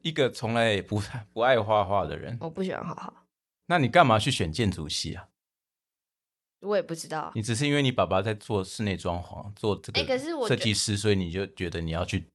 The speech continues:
Speaker 1: 走相关的吗？
Speaker 2: 我小时候跟他一起看《全能住宅王》，我会看得很开心，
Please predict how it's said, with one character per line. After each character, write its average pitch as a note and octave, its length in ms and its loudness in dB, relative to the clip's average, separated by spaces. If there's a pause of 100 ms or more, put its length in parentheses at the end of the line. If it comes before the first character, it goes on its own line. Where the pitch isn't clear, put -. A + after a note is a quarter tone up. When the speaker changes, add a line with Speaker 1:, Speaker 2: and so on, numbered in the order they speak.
(280)
Speaker 1:
走 D#2 160 -6
相 E2+ 200 -2
关 D#2+ 220 0
的 D#2+ 80 -4
吗？ G#3+ 60 -2
Speaker 2:
我 B3+ 40 -2
小 A3 200 -4
时 G3+ 80 -8
候 G#3 100 -2
跟 G#3+ 180 -6
他 G#3+ 140 -6
一 G#3+ 60 -6
起 G#3 160 -14
看 F#3+ 240 -6
《全 E3+ 240 -8
能 E3+ 180 -8
住 G3 180 -8
宅 D#3 220 -8
王》， - 160 -8
我 - 80 -10
会 F#3 120 -4
看 F#3+ 220 -8
得 - 80 -12
很 - 80 -16
开 F#3 160 -14
心， F#3 220 -14